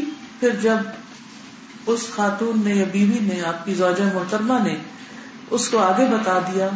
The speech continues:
وَأَظْهَرَهُ اللَّهُ عَلَيْهِ، اور اللہ تعالیٰ نے اس کو اس پر ظاہر کر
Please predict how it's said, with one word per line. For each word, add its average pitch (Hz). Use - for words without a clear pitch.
وَأَظْهَرَهُ 214
اللَّهُ 196
عَلَيْهِ، 180
اور 208
اللہ 202
تعالیٰ 214
نے 220
اس 202
کو 175
اس 196
پر 190
ظاہر 180
کر 180